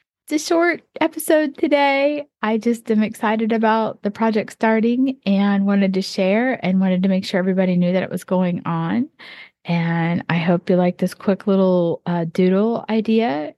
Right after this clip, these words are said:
And, um, let me know how you make your patterns. Um, what are your steps? So, um, I hope you have a wonderful weekend. Hope you had a wonderful Valentine's Day this week. I did.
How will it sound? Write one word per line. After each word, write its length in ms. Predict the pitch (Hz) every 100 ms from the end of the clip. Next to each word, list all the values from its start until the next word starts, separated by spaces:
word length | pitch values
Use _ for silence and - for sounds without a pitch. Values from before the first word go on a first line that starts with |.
| -
And, 560 | 202 202 196 196 196 -
um, 360 | 190 185 185 196
let 100 | 175
me 100 | 262
know 360 | 277 277 262
how 220 | 247 269
you 260 | 262 247 339 -
make 320 | 247 - -
your 100 | 392
patterns. 720 | 403 - 156 151 135 175 - - - - - _ -
Um, 180 | 202
what 100 | 196
are 40 | 220
your 160 | 214
steps? 640 | 226 - - 139 - - - _ _ _ _ _ _
So, 580 | 185 175 170 165 165 165 -
um, 380 | 160 170 170 180 -
I 60 |
hope 200 | 180 214
you 60 | 233
have 100 | 214
a 60 |
wonderful 640 | 208 190 196 226 226 294 277
weekend. 480 | 233 220 220 233 254
Hope 240 | 233 -
you 80 | 226
had 80 | 214
a 60 |
wonderful 520 | 202 196 196 214 240
Valentine's 920 | 208 190 196 208 208 - 208 208 208 -
Day 280 | 208 196
this 360 | 196 202 202 -
week. 520 | 196 202 196 254 - - - - _ -
I 140 | 180
did. 640 | 175 - 175 170 190 226